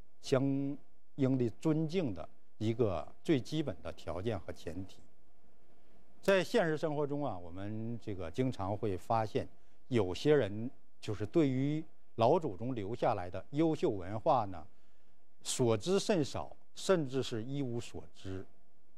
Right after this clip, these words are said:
这个我就不由想到了春秋时代有一个叫姬谭的人，这个人呢，之所以能够在历史上留下了一个这个名字，呃，说起来这个非常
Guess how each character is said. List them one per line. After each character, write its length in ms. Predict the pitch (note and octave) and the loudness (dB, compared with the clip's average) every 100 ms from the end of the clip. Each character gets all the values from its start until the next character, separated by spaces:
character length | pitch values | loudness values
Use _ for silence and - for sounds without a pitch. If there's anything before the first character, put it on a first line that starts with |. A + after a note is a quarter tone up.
| - - - | -8 -8 -2
这 180 | - G3 | 6 8
个 140 | C#3+ | 8
我 80 | G#2+ | 2
就 100 | G2+ | 0
不 160 | G2+ C#3+ | 0 2
由 160 | B2 | 2
想 300 | B2+ - F#2+ - | 2 -2 -4 0
到 200 | A2+ A2+ | 2 2
了 120 | F2 | 0
春 260 | - - A#2+ | -4 -2 0
秋 160 | A#2 A2+ | 0 -2
时 200 | - F#2+ | -2 0
代 180 | A#2 | 0
有 180 | F2+ E2 | 0 -4
一 140 | D#2 G2+ | -6 -4
个 120 | A#2+ | -2
叫 200 | B2+ G#2 | 0 0
姬 340 | - - A2 D3 | -2 -6 -4 -4
谭 340 | - D2+ B2+ | -6 -4 0
的 120 | C#3 | 2
人， 140 | D#2+ C#2 - - - | 0 -4 -6 -6 4
这 160 | C4+ | 6
个 140 | G#3+ E3+ | 8 6
人 220 | G#2 A2 | 4 2
呢， 280 | C3+ A#2 F#2 - - | 2 0 -2 -6 -2
之 200 | F3+ F#3 | 4 4
所 220 | F3 F3 | 6 4
以 80 | A2+ | 4
能 180 | G2 A#2 | 0 0
够 120 | C#3 | 0
在 180 | C#3 C3+ | 2 0
历 200 | E3+ C#3+ | 0 -2
史 220 | - - | -2 -6
上 200 | - F#2+ E2+ | -4 -4 -2
留 200 | F2 A#2 | -2 0
下 260 | D3 A#2 | 4 4
了 100 | G2 | 2
一 200 | E2+ G#2+ | -2 -4
个 480 | A2 B2 G#2 E2+ D2+ - - | -2 0 0 0 -4 -6 -6
这 160 | G#2 | -6
个 320 | E2 E2+ D2+ - - - - - - - - | -4 -6 -6 -8 -8 -8 -8 -8 -8 -8 -2
名 280 | A#2 F#2+ B2+ | 0 2 2
字， 220 | D3 - - - - - - - - - - - - | 0 -2 -4 -8 -8 -8 -8 -8 -8 -8 -8 -8 -4
呃， 540 | B2+ G#2 F#2 F2+ E2 | 0 2 2 2 0
说 220 | F2+ - D3 | 2 6 6
起 160 | A#2 | 6
来 240 | G#2 G#2+ A2 - | 4 4 2 -2
这 160 | G2+ F2 | -6 -4
个 300 | F2+ D#2+ D#2 | -4 -4 -4
非 180 | - G#2 | -2 0
常 240 | G2+ | 0